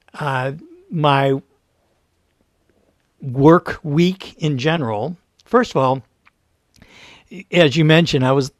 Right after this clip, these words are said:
the composer for seventy-five series. You don't get that number by doing them one at a time. So throughout the Seinfeld years, I was usually working on between ten and fourteen shows a week.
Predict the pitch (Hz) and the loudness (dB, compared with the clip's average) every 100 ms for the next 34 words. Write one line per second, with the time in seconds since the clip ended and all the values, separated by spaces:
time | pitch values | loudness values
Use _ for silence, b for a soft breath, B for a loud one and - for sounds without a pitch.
0 | _ 185 120 131 143 160 135 117 113 156 | _ -8 -6 0 2 2 0 -4 -4 -4
1 | 139 123 143 117 107 - 151 123 117 117 | -4 -4 -4 -6 -6 -6 -4 -2 -4 -4
2 | 117 156 123 151 - 131 127 - 139 143 | -4 -4 -4 -6 -6 -8 -8 -8 -6 -4
3 | 123 117 110 113 127 123 113 110 110 104 | -4 -4 -6 -6 -4 -4 -4 -6 -8 -12
4 | b b b _ 131 131 120 107 95 - | b b b _ -4 -2 -2 -6 -8 -10
5 | 131 113 92 95 113 b b b b b | -8 -8 -10 -14 -16 b b b b b
6 | - 160 139 135 - _ _ _ _ - | -8 -2 -2 -2 -6 _ _ _ _ -18
7 | 147 - _ _ - 185 170 151 139 - | -16 -18 _ _ -2 2 2 2 -4 -4
8 | 160 156 131 131 120 120 123 120 131 135 | -2 -2 -2 -4 -4 -4 -4 -4 -4 -4
9 | 120 104 - 123 131 131 123 123 117 120 | -6 -8 -12 -10 -8 -6 -6 -6 -4 -4
10 | 131 123 107 110 107 123 - 127 107 - | -6 -6 -6 -8 -12 -14 -12 -10 -10 -8
11 | 139 123 107 101 135 113 - 107 101 135 | -8 -6 -8 -6 -8 -8 -10 -10 -10 -8
12 | 113 113 101 113 107 - - | -6 -6 -8 -8 -8 -8 -8